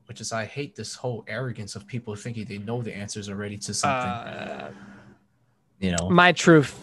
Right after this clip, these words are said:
Speaker 2: That's my truth, David. You can't,
Speaker 1: Yeah,
Speaker 2: you can't
Speaker 1: yeah.
Speaker 2: say no to my truth.
Speaker 1: Um, but, you know, I have my truth too. You know, I have the right. Nope,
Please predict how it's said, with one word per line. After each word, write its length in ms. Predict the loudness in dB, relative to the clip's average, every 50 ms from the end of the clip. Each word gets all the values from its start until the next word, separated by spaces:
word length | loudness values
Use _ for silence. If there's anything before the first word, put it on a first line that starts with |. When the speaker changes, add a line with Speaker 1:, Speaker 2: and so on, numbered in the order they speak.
| -6
Speaker 2:
That's 180 | -6 -6 0 4
my 140 | 6 6 6
truth, 320 | 6 4 2 2 2 2
David. 380 | 0 0 0 0 -2 -4 -6 -4
You 100 | -4 -4 2
can't, 240 | 6 6 6 6 6
Speaker 1:
Yeah, 180 | 4 2 2 2 2
Speaker 2:
you 80 | 2
can't 200 | 4 6 6 6
Speaker 1:
yeah. 60 | 8 8
Speaker 2:
say 100 | 8 8
no 200 | 8 8 4 4
to 80 | 4 0
my 160 | -4 -6 -8
truth. 300 | -8 -6 -8 -8 -8 -10 -14 -18 -18 -18 -16 -16 -16 -16 -16 -20 _ _
Speaker 1:
Um, 240 | 6 6 8 8 8
but, 200 | 8 8 8 8
you 140 | 8 8 8 8
know, 240 | 10 10 10 8
I 140 | 8 8 8
have 340 | 6 8 8 6 6 6 4
my 460 | 2 2 4 6 6 8 8 6 6 4
truth 520 | 2 0 2 2 2 2 2 0 -2 -4
too. 640 | -2 4 6 8 10 10 10 10 8 8 8 8 6 6
You 60 | 6
know, 160 | 6 6 6
I 180 | 8 8 8 6
have 280 | 6 6 4 2 4 4
the 80 | 2
right. 220 | 4 4 4 4 6
Nope, 260 | 6 6 6 4